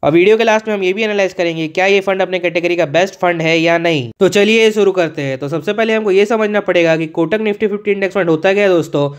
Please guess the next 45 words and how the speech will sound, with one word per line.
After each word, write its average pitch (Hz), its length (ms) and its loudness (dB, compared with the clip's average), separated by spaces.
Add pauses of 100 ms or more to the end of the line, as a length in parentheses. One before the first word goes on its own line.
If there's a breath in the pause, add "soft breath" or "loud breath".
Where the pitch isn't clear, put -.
(240 loud breath)
इसको 202 200 0
समझने 208 380 2
के 202 80 0
लिए 202 80 4
हम 196 80 0
इसके 190 200 -4
नाम 175 220 0
को 196 100 0
ब्रेक 160 220 -2
डाउन 202 180 2
करेंगे। 175 400 0 (300 loud breath)
जैसे 151 180 -2
कि 185 120 2
कोटक 175 340 0
का 202 80 0
मतलब 185 340 -2
ये 202 80 2
हो 202 140 4
गया 165 220 4
कि 160 160 -4
वो 190 140 0
म्यूचुअल 196 300 -2
फंड 185 220 -4
हाउस 160 120 2
जो 160 180 -2
कि 165 100 -6
हमको 165 220 0
म्यूचुअल 156 320 -2
फंड 175 180 -2
प्रोवाइड 160 320 0
कर 190 160 2
रहा 175 140 4
है। 156 160 2 (300 loud breath)
इसके 160 200 -2
बाद 202 160 4
हमको 208 160 0
Nifty 190 300 -2
fifty 202 240 0
और 190 100 2
इंडेक्स 180 260 -4
फंड 196 160 -4
का 196 80 0
मतलब 180 300 -2
समझना 185 380 0
पड़ेगा। 147 360 0